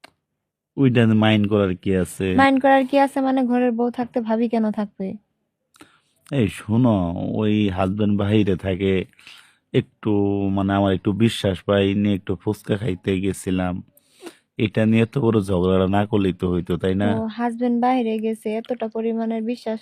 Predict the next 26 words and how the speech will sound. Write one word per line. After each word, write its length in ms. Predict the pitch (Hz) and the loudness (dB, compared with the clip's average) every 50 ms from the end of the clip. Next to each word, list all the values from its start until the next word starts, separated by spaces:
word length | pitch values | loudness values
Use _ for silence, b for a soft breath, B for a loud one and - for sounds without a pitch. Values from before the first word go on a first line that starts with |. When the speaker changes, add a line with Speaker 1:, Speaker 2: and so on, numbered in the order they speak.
| _ - | _ -8
Speaker 2:
করে, 220 | 208 208 202 202 | -8 -6 -4 -4
আর 160 | 202 202 202 208 208 b b b b b b b b _ | -4 -4 -6 -6 -8 b b b b b b b b _
হাজবেন্ডের 580 | 220 233 233 220 214 214 226 220 220 220 220 214 | 2 2 2 2 2 -2 -2 -2 -2 -4 -6 -6
কামটাও 400 | - 226 233 233 226 214 214 214 | -4 -2 0 0 0 0 0 -2
তুমি 260 | 208 - 226 226 214 | 0 0 2 2 2
কইরা 300 | 208 226 233 233 247 233 | 2 2 2 4 2 2
দাও 280 | 208 208 202 202 202 202 | 2 2 0 0 0 0
না? 240 | 208 240 285 330 - _ _ _ _ _ _ _ _ _ _ _ _ _ _ _ _ _ - 135 | 2 2 2 0 -2 _ _ _ _ _ _ _ _ _ _ _ _ _ _ _ _ _ 0 2
Speaker 1:
এই 120 | 131 110 - - | 2 2 2 0
চুপ 180 | - 131 127 - _ - | -2 -2 -2 -2 _ 0
করো 200 | - 160 143 113 | 2 4 4 4
তো, 140 | 92 - 104 | 2 2 0
এইসব 220 | 104 92 107 101 | 0 0 0 2
আউল 220 | 104 107 123 127 143 | 4 4 4 4 2
তাউল 160 | 147 147 147 147 | 2 2 2 0
কথা 160 | 127 98 98 | -2 0 0
বলো 240 | 92 92 95 92 95 | 0 0 0 0 0
না 140 | 92 101 92 | 0 -2 -2
তো। 120 | 90 - | -2 -2
একটা 200 | 101 - - 107 | -4 -2 -2 -2
মানুষের 280 | 101 101 101 101 110 104 | 0 0 -2 -2 -4 -2
বিশ্বাস 380 | 107 110 127 127 - - 104 92 | 0 0 0 0 0 -2 -2 0
এভাবে 280 | 98 98 98 95 95 95 | 0 2 0 0 0 -2
কেউ 120 | 104 104 | -2 -2
নষ্ট 260 | 107 107 101 - - | -2 -4 -4 -4 -2
করতে 280 | 95 95 87 - - | -2 -2 -2 -4 -4